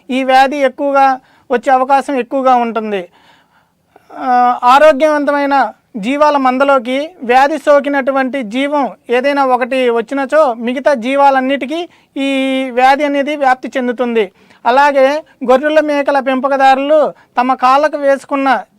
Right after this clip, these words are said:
చెప్పుల ద్వారా కూడా ఈ వ్యాధి అనేది వ్యాప్తి చెందును. ఒక, ఆ, ఈ వ్యాధి సోకిన సన్నజీవాలు తిరిగిన మట్టి ద్వారా కానీ లేదా పేడ ద్వారా కానీ ఇతర జీవాలకు,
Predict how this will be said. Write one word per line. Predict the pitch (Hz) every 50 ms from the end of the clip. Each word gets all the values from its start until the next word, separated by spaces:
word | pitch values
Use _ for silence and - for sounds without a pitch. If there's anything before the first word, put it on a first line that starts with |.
| -
చెప్పుల | 254 240 - 311 302
ద్వారా | 269 302 285 277 277 277 277 269
కూడా | 277 269 269 262 262 269 285 320 359 381 _ _ _ _ _ _ -
ఈ | 262 269 269 269 269 269 269 262 262 269 269 - -
వ్యాధి | 262 254 262 262 277 285 302 294
అనేది | 285 285 277 269 262 302
వ్యాప్తి | 285 269 254 254 262 254 - 269 - 269
చెందును. | 247 240 247 240 226 180 - _ _ _ _ _ _ _ _ _ _ -
ఒక, | 302 254 254 277 277 269 269 269 277 294 - _ _ _ _ _ _ - -
ఆ, | - 254 247 247 247 254 254 247 247 247 254 254 - - -
ఈ | 269 262 285
వ్యాధి | 269 269 262 277 294 320 311
సోకిన | - 311 302 294 254 285 285 277
సన్నజీవాలు | 262 - 254 247 262 277 247 277 277 285 277 277 277 294 330 370 349 - _ _
తిరిగిన | - 269 277 269 285 277 269
మట్టి | 247 247 247 240 - - 302
ద్వారా | 277 294 285 285 277 285 285 277
కానీ | 262 277 277 277 285 285 294 294 285 _
లేదా | 285 247 254 262 262 285 269
పేడ | 262 - 247 240 254 277
ద్వారా | 269 254 269 269 277 269 277 277
కానీ | 269 269 269 269 269 285 294 294 - _ _ _ -
ఇతర | 262 254 294 294 294
జీవాలకు, | 262 285 285 277 277 277 269 277 269 - 330 330 311 247 185